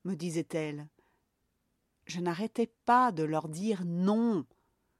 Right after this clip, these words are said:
Mais est-ce que quelqu'un m'a écoutée ?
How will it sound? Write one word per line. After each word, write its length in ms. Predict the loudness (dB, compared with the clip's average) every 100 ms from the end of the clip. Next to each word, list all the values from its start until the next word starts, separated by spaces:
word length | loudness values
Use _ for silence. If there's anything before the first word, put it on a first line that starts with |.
| _ _ _ _ _ -8
Mais 180 | -6 -4 -2
est-ce 220 | -2 -2
que 100 | -6
quelqu'un 480 | -2 -2 0 0 0
m'a 160 | 0
écoutée ? 520 | -2 -6 -14 -12 -14